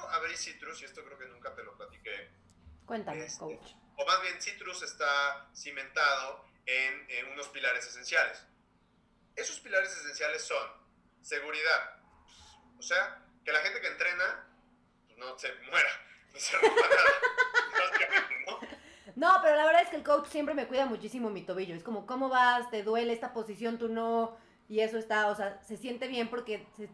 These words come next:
Speaker 2: sientes que le importas. Me acuerdo que cuando iba al gym, le contaba mis problemas al, a mi coach estúpido del gym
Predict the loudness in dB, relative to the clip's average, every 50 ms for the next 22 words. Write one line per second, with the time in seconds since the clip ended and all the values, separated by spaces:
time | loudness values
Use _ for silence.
0 | -18 _ -12 -10 -8 -8 -8 -8 -6 -4 -4 -4 -4 -4 0 2 2 2 2 2
1 | -2 -4 -4 -4 -4 0 0 0 0 0 -2 -4 -2 -2 0 2 2 2 0 0
2 | -4 -6 -6 -6 -6 -8 -10 -14 -20 _ _ _ _ -6 -4 -2 -2 -2 -2 0
3 | 2 2 2 0 -2 -6 -6 -6 -6 -4 -2 -2 -4 -4 -4 -6 -6 -8 -10 -12
4 | -12 -12 -12 -12 -12 -10 -8 -6 -6 -6 -8 -10 -14 -12 -10 -10 -8 -4 -4 -2
5 | -2 -2 -2 -4 -6 -8 -6 -6 -6 -6 -8 -12